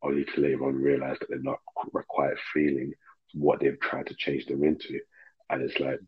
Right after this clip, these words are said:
because what you've tried to do here is you've tried to change the default setting, forgetting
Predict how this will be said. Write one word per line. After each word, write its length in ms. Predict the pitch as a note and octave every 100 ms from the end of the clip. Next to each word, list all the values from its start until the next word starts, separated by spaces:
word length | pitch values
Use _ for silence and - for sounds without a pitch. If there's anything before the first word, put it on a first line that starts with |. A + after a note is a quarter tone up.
| -
because 380 | D2+ - D#2 C#2+
what 160 | D2+ B1
you've 120 | C#2
tried 280 | - - C#2
to 80 | - -
do 140 | D2+
here 260 | D2+ C#2 -
is 60 | C2
you've 200 | C2+ -
tried 260 | - -
to 80 | -
change 280 | - D3 -
the 60 | -
default 340 | - - - -
setting, 380 | - - C#3 - - - - _ -
forgetting 540 | - C2+ - - C#2